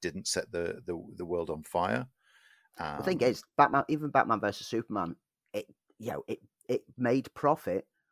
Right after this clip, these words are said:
Speaker 2: but with those two major characters and including Wonder Woman turning up in it as well,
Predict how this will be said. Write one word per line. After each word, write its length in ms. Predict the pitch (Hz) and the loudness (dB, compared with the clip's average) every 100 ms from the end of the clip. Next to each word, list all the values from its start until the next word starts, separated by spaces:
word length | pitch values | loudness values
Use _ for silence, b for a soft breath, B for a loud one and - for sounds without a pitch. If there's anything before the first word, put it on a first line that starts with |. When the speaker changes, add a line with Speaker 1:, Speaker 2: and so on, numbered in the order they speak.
| _ _ _ | _ _ _
Speaker 2:
but 120 | 127 - | 0 2
with 160 | 113 | 2
those 280 | 143 165 165 | 4 4 0
two 280 | - 156 135 | -4 0 0
major 340 | 120 131 120 | 2 0 -2
characters 520 | 104 117 127 - 82 - | 0 2 2 -2 -8 -4
and 160 | 110 117 | -2 -2
including 540 | 113 - 117 123 110 | -2 -2 -2 0 -2
Wonder 240 | - 123 120 | -2 -2 -2
Woman 260 | 107 107 | -2 -2
turning 320 | 101 110 98 104 | 0 0 2 0
up 140 | - | 0
in 100 | 107 | -2
it 120 | 80 | -2
as 100 | 82 | -6
well, 320 | 95 110 71 | 0 2 0